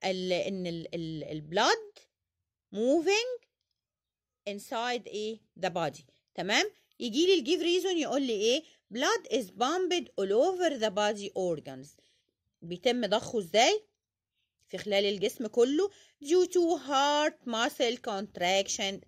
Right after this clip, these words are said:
and relaxation. اوكي؟ انقباض وانبساط عضلة القلب. ودي ايه؟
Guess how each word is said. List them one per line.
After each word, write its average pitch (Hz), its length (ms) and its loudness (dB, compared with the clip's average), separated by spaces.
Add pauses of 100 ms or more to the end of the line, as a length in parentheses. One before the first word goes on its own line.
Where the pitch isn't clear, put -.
and 185 360 -4
relaxation. 165 640 -8 (400)
اوكي؟ 240 400 0 (880)
انقباض 202 380 -2
وانبساط 196 480 -6
عضلة 160 360 -6
القلب. - 280 -18
ودي 180 320 -6
ايه؟ 311 180 0